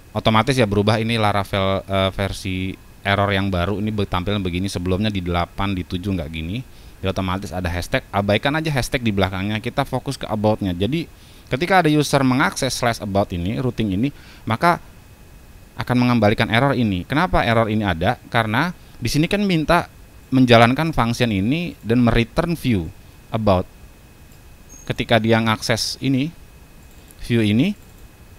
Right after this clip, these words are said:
oh, di sini nggak ada about-nya, makanya dia kasih tahu view about not found. Berarti view-nya belum ada, berarti kita harus buat, buat dong. Oke, kita buat ya. Ini klik aja di sini, create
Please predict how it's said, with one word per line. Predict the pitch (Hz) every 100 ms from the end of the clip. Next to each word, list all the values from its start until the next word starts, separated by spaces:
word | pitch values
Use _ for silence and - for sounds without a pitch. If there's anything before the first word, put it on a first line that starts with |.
| -
oh, | 95
di | 87
sini | 120
nggak | 147 90 90
ada |
about-nya, | 90 147 - 151 117
makanya | 90 120 127
dia | 107
kasih | 117
tahu | - 131 -
view | - 104 104
about | 101 92 95 101 -
not | 95 92 - -
found. | - 95 82 69 71 - - - - - - - -
Berarti | 92 98 139
view-nya | 113 147
belum | 117 123
ada, | 135 131 87
berarti | 87
kita | 120 113
harus | 110 101
buat, | 110 -
buat | 92 95
dong. | 85 82 - - - - - -
Oke, | 80
kita | 73 82 80
buat | 95 90
ya. | 85 107 117 - - - - - - - - - - - - - - - -
Ini | 98 92
klik | -
aja | - 82 101
di |
sini, | 92 - 85 92
create | 135 - 90 85